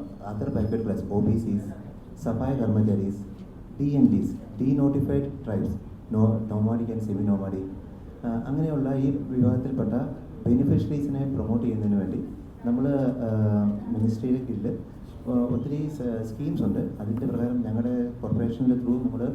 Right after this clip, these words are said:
ഫിനാൻഷ്യൽ അസിസ്റ്റൻസ് കൊടുക്കുന്നുണ്ട്. ലോൺ ഫിനാൻഷ്യൽ അസി-, കൺ-, കൺസെഷൻ റേറ്റിൽ ലോൺസ് കൊടുക്കുന്നുണ്ട്. അതുപോലെ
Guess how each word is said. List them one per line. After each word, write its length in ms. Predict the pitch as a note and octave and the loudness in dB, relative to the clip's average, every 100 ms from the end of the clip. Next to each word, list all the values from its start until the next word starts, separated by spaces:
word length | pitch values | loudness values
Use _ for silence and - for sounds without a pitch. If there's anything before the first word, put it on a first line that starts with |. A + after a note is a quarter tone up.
| - - - - - | -6 -12 -16 -16 -6
ഫിനാൻഷ്യൽ 500 | B2 B2+ C#3+ D3 C3 | -2 0 0 -2 -4
അസിസ്റ്റൻസ് 400 | A#2 A#2+ B2+ - | -4 -2 0 2
കൊടുക്കുന്നുണ്ട്. 400 | G#2+ - F#2 F2 E2 - A2 | 2 0 -2 -4 -8 -10 -8
ലോൺ 140 | G#2+ A2 A2+ | -2 -2 -2
ഫിനാൻഷ്യൽ 320 | G2+ - G2+ | -4 -4 -8
അസി-, 160 | F#2+ - - | -10 -10 -8
കൺ-, 160 | A2 A2 - A2+ | -6 -6 -8 -2
കൺസെഷൻ 360 | G#2 G#2 G#2+ G#2 | 0 -2 -4 -6
റേറ്റിൽ 400 | F#2+ G2 G2 F#2+ | -6 -6 -6 -4
ലോൺസ് 240 | F#2+ G2+ G2+ | -2 -2 -2
കൊടുക്കുന്നുണ്ട്. 440 | G2 - F#2 F2+ F2+ - - - - G#2 | -2 -2 -4 -4 -8 -10 -14 -14 -12 -4
അതുപോലെ 280 | G#2 G#2+ | 0 2